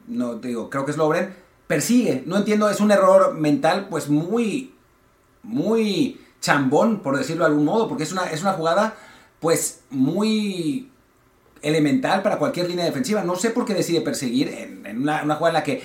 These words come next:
la defensa croata está achicando, o sea, está, está jugando a unos cuantos metros del, del medio campo,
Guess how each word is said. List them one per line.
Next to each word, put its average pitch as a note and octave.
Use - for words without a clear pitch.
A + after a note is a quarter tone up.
la A#2
defensa D3
croata D3
está D3+
achicando, C#3+
o -
sea, C#3+
está, C#3
está B2+
jugando D3
a G#2
unos C3+
cuantos C#3
metros C#3
del, A#2+
del A#2+
medio D3+
campo, E3